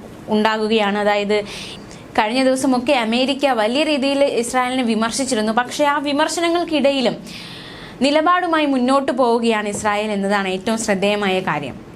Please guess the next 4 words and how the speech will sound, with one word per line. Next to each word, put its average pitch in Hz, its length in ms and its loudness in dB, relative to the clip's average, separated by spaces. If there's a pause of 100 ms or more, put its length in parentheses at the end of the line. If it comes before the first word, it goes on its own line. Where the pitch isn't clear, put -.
(420)
അന്താരാഷ്ട്ര 370 760 2
പിന്തുണയോടെയോ 294 1000 2
അല്ലാതെയോ 240 680 2
ഗാസ 240 520 0